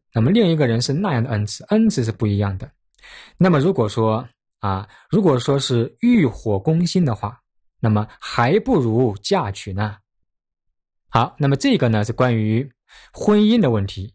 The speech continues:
啊，关于这个论休妻的问题。好，那么下面呢，第十三节到第十五节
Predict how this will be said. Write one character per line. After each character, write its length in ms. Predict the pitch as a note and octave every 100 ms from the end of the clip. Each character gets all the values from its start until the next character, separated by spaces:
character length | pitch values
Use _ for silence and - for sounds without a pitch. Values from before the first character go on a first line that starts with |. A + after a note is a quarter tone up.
| _
啊， 180 | G2+ F#2
关 220 | A#2 C3
于 220 | A#2+ A2+
这 240 | A#2 A2+ G#2+
个 280 | A2 G2+ G2 -
论 220 | D#3+ B2
休 420 | - - G3+ A3
妻 200 | - -
的 100 | E3+
问 160 | B2 G2
题。 240 | - G#2+ _ _ _ _ _ _ - _ _ _ _ _ _
好， 180 | A#2+ D#3
那 80 |
么 200 | D#3+ D3 D3
下 120 | A3+
面 160 | D#3
呢， 160 | B2+ B2 -
第 400 | C3 A#2 A2 A2
十 200 | - C#3
三 260 | F#3+ G3+ D#3
节 300 | A2+ B2+ E3+ _ _
到 180 | A#2+ A2
第 140 | B2+
十 220 | A#2 - E3+
五 120 | B2
节 320 | A2+ B2